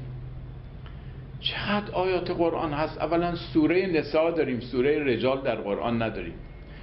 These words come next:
سوره مریم داریم که چقدر از مریم تحسین کرده، فرشتگان بر او نازل می‌شدن،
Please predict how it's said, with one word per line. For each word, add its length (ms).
سوره 440
مریم 580
داریم 300
که 140
چقدر 640
از 160
مریم 480
تحسین 460
کرده، 380
فرشتگان 720
بر 160
او 140
نازل 360
می‌شدن، 460